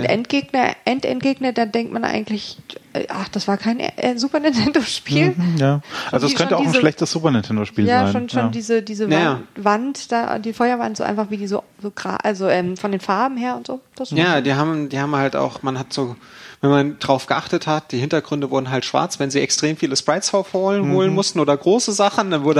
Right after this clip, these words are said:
Speaker 2: Ja.
Speaker 3: auf einmal die Hintergründe schwarz.
Speaker 2: Mhm.
Speaker 3: Und, ähm, aber sie haben da extrem viel gemacht. Also das ist, vom Aussehen her,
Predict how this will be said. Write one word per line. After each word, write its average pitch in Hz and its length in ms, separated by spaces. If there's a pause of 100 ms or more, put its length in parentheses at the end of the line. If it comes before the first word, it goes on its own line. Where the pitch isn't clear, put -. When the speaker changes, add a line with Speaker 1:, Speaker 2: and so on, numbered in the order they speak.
Speaker 2:
Ja. 131 100
Speaker 3:
auf 139 160
einmal 135 220
die 135 260
Hintergründe 185 480
schwarz. 196 360 (220)
Speaker 2:
Mhm. 147 440 (280)
Speaker 3:
Und, 156 480
ähm, 151 680 (100)
aber 147 200
sie 156 100
haben 165 140
da 156 80
extrem 170 560
viel 160 540
gemacht. 131 460
Also 135 320
das 135 220
ist, - 540
vom - 180
Aussehen 170 340
her, 156 520